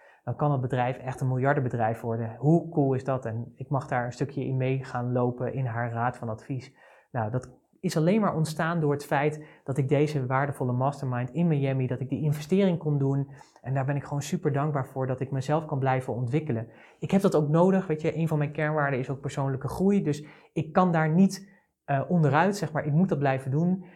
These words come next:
Maar ik zie ook, als ik kijk naar mezelf twee jaar geleden bijvoorbeeld, en ik zie het nu, want ik was toen ook in die mastermind twee jaar geleden, ja, weet je, dan ben ik gewoon een hele andere persoonlijkheid. Ik ken mezelf ook niet meer terug. Als ik nu soms ook oude foto's terugzie, dan denk ik:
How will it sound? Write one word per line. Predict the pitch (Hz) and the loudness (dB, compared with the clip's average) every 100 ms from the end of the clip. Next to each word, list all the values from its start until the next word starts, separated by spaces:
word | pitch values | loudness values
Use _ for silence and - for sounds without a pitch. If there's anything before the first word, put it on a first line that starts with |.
| - | -14
Maar | - 123 | -4 -2
ik | 123 | -2
zie | - - 196 156 | -4 0 4 4
ook, | 151 | 2
als | - 139 | 0 -4
ik | 135 | -6
kijk | - 151 156 | 2 2 2
naar | 143 | 0
mezelf | 131 - 135 135 | -2 0 -2 -2
twee | - 151 | 0 4
jaar | 151 143 | 4 4
geleden | 147 147 160 | 2 4 4
bijvoorbeeld, | 139 131 135 131 131 | 2 -2 -2 -2 -2
en | 131 | -4
ik | 127 | -4
zie | - 135 | -6 -4
het | 127 | 0
nu, | 151 | 2
want | 156 | 2
ik | 131 | 0
was | 131 | -4
toen | - 135 | -2 -2
ook | 131 | 0
in | |
die | 131 | -2
mastermind | 127 123 - 127 123 | -2 -4 -4 -4 -4
twee | - 120 | -2 -2
jaar | 117 | -4
geleden, | 127 135 143 143 139 - - - - _ - | -2 0 2 2 -2 -10 -20 -20 -20 _ -12
ja, | 120 117 | -8 -8
weet | 117 - | -8 -8
je, | |
dan | 135 139 131 | -6 -4 -2
ben | 147 | 0
ik | 151 | 0
gewoon | 151 135 | 0 0
een | 123 | 0
hele | 127 143 135 | 2 2 2
andere | 127 123 | 0 -2
persoonlijkheid. | 117 - 208 185 113 - | -4 -4 -4 -2 -4 -4
Ik | - | 0
ken | 185 | 2
mezelf | 170 156 151 151 | 2 2 2 2
ook | 147 147 | -2 -2
niet | 147 | 0
meer | 135 | 0
terug. | 135 185 131 | 2 2 2
Als | 120 | -2
ik | 135 | -2
nu | 143 | 0
soms | 147 147 - | 0 0 -2
ook | - 131 | -6 -6
oude | 143 147 143 | -2 0 2
foto's | 185 185 160 | 0 0 -4
terugzie, | - 151 - 151 | -2 -4 -2 -2
dan | 143 | 0
denk | 135 131 | -2 -2
ik: | 131 - | -4 -8